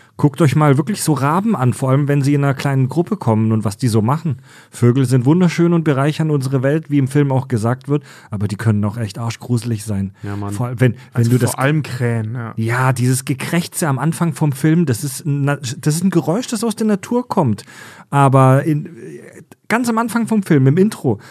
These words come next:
Speaker 1: das ist ein Geräusch, das so aus der Natur kommt. Das sind Vögel, die machen uns Menschen nix, die leben friedlich vor sich hin und picken da irgendwelchen Tierkadavern die Augen aus. Das sind natürliche Dinge.
Speaker 2: Ja, und vor allen Dingen,
Speaker 1: Äh.
Speaker 2: du sagst das, das ist ein natürliches Geräusch dieser Tiere. Wie oft wird in Filmen und auch selber,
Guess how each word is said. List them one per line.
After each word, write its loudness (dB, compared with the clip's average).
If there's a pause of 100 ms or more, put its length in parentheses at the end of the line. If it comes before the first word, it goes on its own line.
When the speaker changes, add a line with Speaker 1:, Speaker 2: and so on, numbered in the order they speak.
(120)
Speaker 1:
das -2
ist -4
ein -2
Geräusch, 0
das -2
so 2
aus 2
der 0
Natur 2
kommt. 2
Das -2
sind 4
Vögel, 2
die 0
machen 2
uns 0
Menschen 2
nix, 2
die 0
leben 4
friedlich -2
vor 0
sich -4
hin 2
und 0
picken 0
da 0 (260)
irgendwelchen 0
Tierkadavern 0
die 2
Augen -2
aus. -2
Das -8
sind -2
natürliche -4
Dinge. -2 (320)
Speaker 2:
Ja, 0
und 0
vor -2
allen 0
Dingen, 4
Speaker 1:
Äh. 4
Speaker 2:
du -4
sagst 0
das, -2
das -6
ist -6
ein 0
natürliches -4
Geräusch -6
dieser -4
Tiere. -4
Wie -4
oft -6
wird -6
in -6
Filmen 0
und -8
auch -2
selber, 2